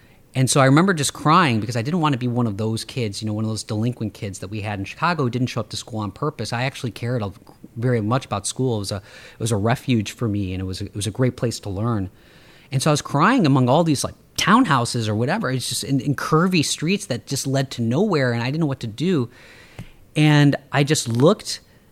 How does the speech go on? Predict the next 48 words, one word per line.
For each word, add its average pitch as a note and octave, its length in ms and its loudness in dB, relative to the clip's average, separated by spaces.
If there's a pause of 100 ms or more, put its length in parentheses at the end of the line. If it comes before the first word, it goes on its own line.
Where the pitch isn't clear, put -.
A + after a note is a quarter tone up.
(260)
through B2+ 420 4
tear-filled C#3+ 560 2
eyes B2+ 480 4 (320)
at B2 160 0
a, G#2 240 -4
at B2 60 -2
a G#2 80 -2
house D#3 580 -2 (960)
with C3 200 2
a D#2+ 40 -14
very B2+ 240 4
nice A#2+ 180 4
car, D#3 240 4
by G2+ 140 0
the F#2 80 -2
way. G2 200 -4
It A#2 40 -6
was A2 200 -8
like G#2+ 140 -8
a, - 320 -12
for - 180 0
a A2 60 4
lower B2+ 240 6
middle C3 200 4
class - 540 0 (140)
suburb, B2 440 4
this, - 340 -2
this - 360 -6 (340)
house A#2+ 260 0
had A2+ 100 -2
a G2 60 -4
sports E3 320 -4
car G2 180 -4
in G2+ 80 0
it. G#2 60 -6 (400)
And C#3+ 100 8
I, C3+ 220 4 (160)
I C#3 80 6
knocked F#3 280 6
on D#3+ 120 6
the C#3+ 60 6
door, B2+ 480 2 (420)
and D3 100 4
I C#3+ 80 4
couldn't C4+ 300 4
have A2+ 120 4
been A2 140 2
intelligible. G2+ 800 -2